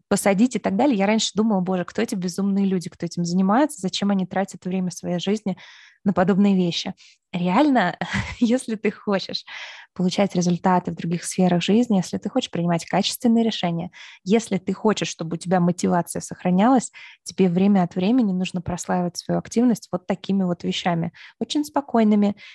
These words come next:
И, конечно, они вас не должны бесить. То есть если вас бесит, э, садоводничество или выпиливание каких-нибудь штук, или эти бомбочки, то, конечно, этого делать не нужно. Задача не дополнительно себя доконать, это всё-таки должна быть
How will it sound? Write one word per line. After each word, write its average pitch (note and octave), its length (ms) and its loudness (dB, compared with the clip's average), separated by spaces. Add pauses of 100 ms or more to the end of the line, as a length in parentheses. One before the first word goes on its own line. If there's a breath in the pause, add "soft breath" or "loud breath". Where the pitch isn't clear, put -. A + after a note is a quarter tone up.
(140)
И, F#3 80 -8
конечно, B3 300 2
они A#3 140 4
вас G#3 180 0
не G#3 60 0
должны F#3+ 300 2
бесить. F3 480 -4
То - 80 -4
есть - 120 -6
если G3 240 2
вас F#3 220 2
бесит, B3 500 0
э, F3+ 140 0
садоводничество F3+ 880 -2
или F3 260 -2
выпиливание F3 880 0
каких-нибудь F3 600 -6
штук, F#3 340 -2
или F#3 300 0
эти F3+ 160 -4
бомбочки, E3+ 800 0
то, - 100 -10
конечно, G3+ 440 0 (400 loud breath)
этого F#3+ 280 -2
делать F#3+ 280 0
не G#3 120 4
нужно. E3+ 300 0
Задача F#3+ 460 -2
не F#3 120 -2
дополнительно F3 640 -4
себя E3 240 -6
доконать, G3 500 -2
это F#3 140 -8
всё-таки - 320 -8
должна F3 340 -2
быть F3+ 240 -2